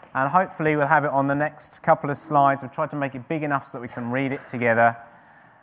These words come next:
Um, you'll see as we get through towards the end, it talks about, "I believe in the Catholic Church." Just for those of you who are concerned we're, we're changing denominations and becoming part of the Roman Catholic Church, the Apostles' Creed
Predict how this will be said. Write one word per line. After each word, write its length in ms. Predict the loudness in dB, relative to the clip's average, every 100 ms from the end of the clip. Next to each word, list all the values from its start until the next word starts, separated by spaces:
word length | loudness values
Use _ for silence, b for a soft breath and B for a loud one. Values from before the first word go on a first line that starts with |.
| b b _
Um, 300 | 2 2 0 -2
you'll 180 | 0 2
see 240 | 2 2
as 100 | 2
we 80 | 0
get 300 | 2 2 2
through 140 | -6
towards 340 | -4 0 0 0
the 100 | -2
end, 120 | -2
it 100 | -4
talks 280 | -8 -6 2
about, 460 | 6 6 4 2
"I 120 | 2
believe 340 | 4 2 0 0
in 140 | -2
the 80 | -4
Catholic 580 | -2 -2 -2 -6 -10 -14
Church." 500 | -4 0 0 -4 -8
Just 240 | -8 -4
for 120 | 0
those 240 | 2 2 0
of 60 |
you 80 | -4
who 40 | -4
are 60 |
concerned 640 | -4 -8 -2 2 2 2 0
we're, 340 | 2 2 2
we're 160 | -4 -6
changing 560 | -2 0 0 -2 -2
denominations 800 | -2 0 2 2 0 0 -4 -6
and 100 | -6
becoming 380 | -6 -4 -4 0
part 140 | 0
of 40 | 0
the 80 |
Roman 400 | 2 2 2 -2
Catholic 380 | -2 -4 -4 -10
Church, 380 | -6 -4 -6 -12 B -20 B B _
the 80 | -4
Apostles' 540 | 0 2 2 0 -6
Creed 500 | -8 -4 -2 -2 -4